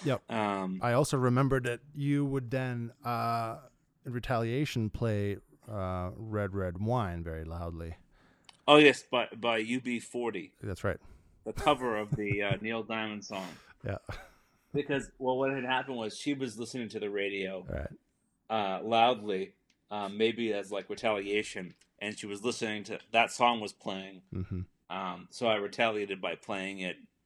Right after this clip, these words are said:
Speaker 2: much louder
Speaker 1: <laughs> Oh,
Speaker 2: and
Speaker 1: yeah.
Speaker 2: with much more bass.
Speaker 1: Yeah. <laughs> Yep. I remember that very specifically, yes. Um, but yes, that, um, I think, I mean, that album was,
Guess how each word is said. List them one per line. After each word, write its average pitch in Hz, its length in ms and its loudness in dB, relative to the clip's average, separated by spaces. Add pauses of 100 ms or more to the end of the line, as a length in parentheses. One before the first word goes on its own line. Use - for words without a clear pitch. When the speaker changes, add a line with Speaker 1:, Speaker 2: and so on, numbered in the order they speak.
Speaker 2:
much 110 320 -4
louder 104 520 0
Speaker 1:
<laughs> - 20 0
Oh, - 340 4
Speaker 2:
and 127 140 4
Speaker 1:
yeah. - 60 0
Speaker 2:
with - 120 -12
much 117 260 0
more 104 240 2
bass. 98 560 0
Speaker 1:
Yeah. 117 160 0 (760)
<laughs> 123 80 -2 (1120)
Yep. 120 180 -4 (440)
I 104 120 -4
remember 120 360 0
that 113 300 -2
very 87 180 -12
specifically, - 580 -18
yes. 71 220 -16 (720)
Um, - 420 -10 (480)
but 131 140 2
yes, 151 300 2
that, 151 360 2 (140)
um, 127 420 2 (1500)
I 127 80 -2
think, 180 280 -2 (240)
I 135 60 -2
mean, 120 260 0
that 135 220 2
album 120 520 -2
was, 101 720 -4